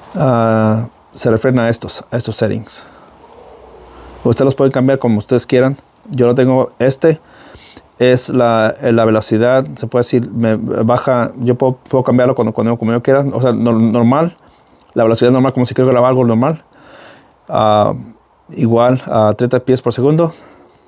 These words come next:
No, treinta, ah, frame per second. Um, igual a sesenta frame per second. Y es como lo tengo, a ciento veinte. A cuatro X, ciento veinte.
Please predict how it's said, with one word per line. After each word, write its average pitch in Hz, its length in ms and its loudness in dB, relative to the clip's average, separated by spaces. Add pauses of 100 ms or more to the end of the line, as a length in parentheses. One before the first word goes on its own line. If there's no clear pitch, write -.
(800)
No, 123 180 2
treinta, 123 180 0 (240)
ah, 107 300 2 (240)
frame 147 240 0
per 117 140 -4
second. 110 260 -6 (340)
Um, 107 400 -2 (840)
igual 120 440 2
a 107 520 2 (560)
sesenta 131 520 -2 (360)
frame 127 180 0
per 131 80 0
second. 143 300 -2 (540)
Y 117 160 2
es 110 80 2
como 107 160 0
lo 101 60 0
tengo, 101 260 -2
a 113 100 -10
ciento 107 220 0
veinte. 104 280 -4 (440)
A 107 80 -6
cuatro 120 340 0
X, 123 320 -4
ciento 107 240 -2
veinte. 104 260 -6